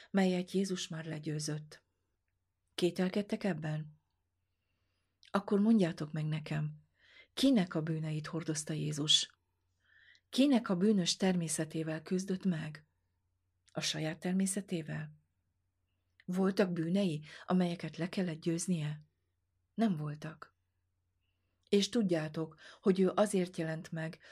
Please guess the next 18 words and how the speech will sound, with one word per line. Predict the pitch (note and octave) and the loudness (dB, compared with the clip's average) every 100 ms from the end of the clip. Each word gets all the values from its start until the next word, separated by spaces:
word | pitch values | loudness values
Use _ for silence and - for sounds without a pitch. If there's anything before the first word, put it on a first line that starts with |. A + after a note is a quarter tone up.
| - | -6
hogy | - F#3+ | 2 4
a | F3+ | 4
mi | F#3 | 4
bűneinket | F3+ F#3+ F3+ F3 F3 F3 - | 4 2 2 0 -4 -6 -2
elvegye, | F#3 E3 D#3 D#3 D3+ - - - _ | -2 -2 -4 -4 -6 -8 -18 -20 _
és | - F#3+ - | 2 4 4
ő | G3+ F#3 | 2 2
benne | F3+ F3+ F3+ | 0 -2 0
nincsen | G#3+ F#3+ - D3+ | 0 0 -4 -4
bűn. | D3+ D3 D3+ D3+ - _ _ _ _ | -4 -4 -6 -8 -18 _ _ _ _
Egy | G3 F#3 | -2 0
János | F3+ D#3+ D#3+ - | -2 -4 -4 -4
három | F#3+ F#3+ F#3 F3+ | -2 -2 -2 -2
öt. | D#3 D3+ - _ _ _ _ _ _ _ _ _ _ _ _ _ _ _ _ _ _ _ _ | -4 -6 -10 _ _ _ _ _ _ _ _ _ _ _ _ _ _ _ _ _ _ _ _
Minden, | F#3 A3+ G#3+ D#3+ D3+ D3+ D3+ | 4 6 6 2 -2 -4 -4
amit | F3+ F3 E3+ - | -4 -4 -4 -2
ő | F3+ | 0
szenvedett, | F3+ D#3 D#3 D3+ D#3 D3+ - | 0 -4 -6 -6 -6 -8 -14